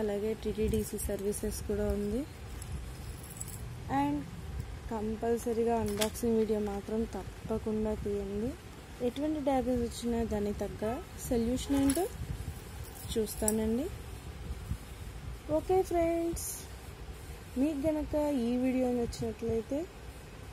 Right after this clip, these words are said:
ఒక like చేయండి, అలాగే మీ బంధువులకి, మీ ఫ్రెండ్స్కి కూడా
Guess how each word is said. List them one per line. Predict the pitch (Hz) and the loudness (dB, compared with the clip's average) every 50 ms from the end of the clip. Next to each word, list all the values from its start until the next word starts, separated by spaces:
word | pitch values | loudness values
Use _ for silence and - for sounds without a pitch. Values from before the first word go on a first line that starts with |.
| - - - - - - - - - - - - - - - - - - 240 247 | -12 -10 -8 -8 -6 -6 -8 -8 -10 -10 -10 -10 -8 -8 -10 -10 -2 0 0 0
ఒక | - - 269 285 311 311 302 - - - - - - - 202 202 | 0 0 0 2 2 2 0 -2 -4 -8 -8 -6 -4 -2 0 0
like | 202 190 - - - | 0 -2 -2 -2 -2
చేయండి, | 214 208 220 226 220 220 220 226 233 233 226 - - - - - 214 | 0 2 2 4 4 4 4 4 2 2 0 -4 -8 -10 -6 -4 -2
అలాగే | 220 240 240 240 233 240 254 262 262 262 262 - - - - - - - - - - - - - 247 | 0 2 2 2 2 4 4 4 4 4 2 0 -4 -6 -6 -6 -6 -6 -6 -6 -8 -6 -2 2 4
మీ | 262 294 320 330 294 294 | 4 4 4 4 4 6
బంధువులకి, | 277 269 269 269 277 269 254 247 - 262 262 254 240 | 6 6 6 6 6 4 4 4 4 4 4 6 6
మీ | 233 226 - | 4 4 2
ఫ్రెండ్స్కి | - 233 226 226 - - 240 - - 220 | 2 2 2 2 2 0 -2 0 2 2
కూడా | 214 214 240 | 2 4 2